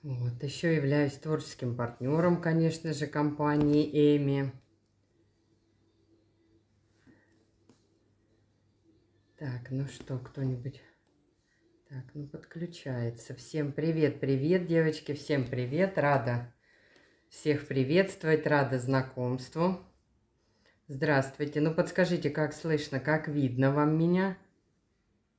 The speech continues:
И мы тогда приступим. Здравствуйте, здравствуйте все. Все отлично. Всех рада я приветствовать еще раз.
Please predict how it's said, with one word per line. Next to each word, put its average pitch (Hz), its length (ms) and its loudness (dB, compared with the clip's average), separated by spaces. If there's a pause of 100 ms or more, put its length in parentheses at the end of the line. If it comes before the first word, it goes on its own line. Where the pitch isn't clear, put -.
(320)
И 147 100 -6
мы 143 200 -2
тогда 139 360 0
приступим. 123 960 -4 (1900)
Здравствуйте, 131 760 -4
здравствуйте 131 600 -4
все. - 380 -12 (160)
Все - 320 -6
отлично. 127 840 -6 (1400)
Всех - 440 -4
рада 135 280 0
я 127 180 2
приветствовать 156 840 0
еще 160 360 -4
раз. 147 280 -2